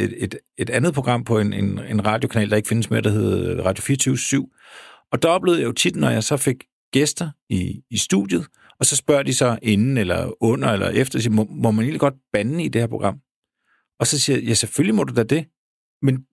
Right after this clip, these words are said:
men hvor har de den idé fra? Det er jo fordi, de har set så meget amerikansk kultur, hvor de er vant til, at det bliver beepet ud, og det er en kæmpe skandale, hvis man kommer til at sige fuck, eller hvad det nu er, ikke? Og der kan man sige, der har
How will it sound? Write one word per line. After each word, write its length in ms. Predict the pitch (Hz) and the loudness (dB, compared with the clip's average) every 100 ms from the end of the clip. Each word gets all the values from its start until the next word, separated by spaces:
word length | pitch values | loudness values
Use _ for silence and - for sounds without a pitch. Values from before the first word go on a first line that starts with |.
| - | -6
men 160 | 160 151 | -2 2
hvor 120 | 165 | 2
har 120 | 175 | 2
de 80 | 156 | 2
den 160 | 156 | 0
idé 220 | 139 175 208 | 2 0 0
fra? 140 | 131 | -4
Det 240 | 117 - | -6 0
er 40 | 165 | 0
jo 40 | |
fordi, 180 | 147 165 | 2 0
de 360 | 151 156 117 - | 0 0 0 -4
har 400 | - - 104 156 | -12 -6 0 0
set 260 | - 151 - | 0 -2 0
så 80 | |
meget 200 | 143 131 | 0 2
amerikansk 400 | 135 127 147 135 - | 0 0 -2 -2 -2
kultur, 280 | 131 143 | 0 2
hvor 80 | 123 | 2
de 80 | 120 | 2
er 60 | 123 | 2
vant 200 | 117 120 | 0 0
til, 100 | 117 | 0
at 60 | |
det 120 | 120 | 0
bliver 120 | 113 107 - | 0 0 2
beepet 260 | 135 143 | 0 2
ud, 200 | 127 120 | 2 2
og 120 | - | 0
det 40 | 104 | 2
er 60 | 208 | 2
en 60 | |
kæmpe 300 | - 127 135 | 2 0 0
skandale, 540 | 135 117 107 95 101 123 | 0 0 2 2 2 0
hvis 140 | 110 | 0
man 100 | 101 | 0
kommer 180 | 107 101 | 0 0
til 120 | 117 | 0
at 80 | 110 | 0
sige 320 | 107 101 90 | 0 0 -2
fuck, 400 | - 110 107 - | -2 2 0 -2
eller 120 | 107 98 | -2 0
hvad 140 | 101 | 0
det 100 | 113 | 2
nu 120 | 107 | 2
er, 180 | 87 87 | 0 0
ikke? 140 | 139 - _ - - - - | -2 -6 _ -20 -20 -20 -6
Og 60 | - | -2
der 60 | |
kan 60 | 202 | 0
man 80 | 156 | -2
sige, 140 | 135 | 0
der 80 | 151 | 0
har 240 | 190 151 | 2 0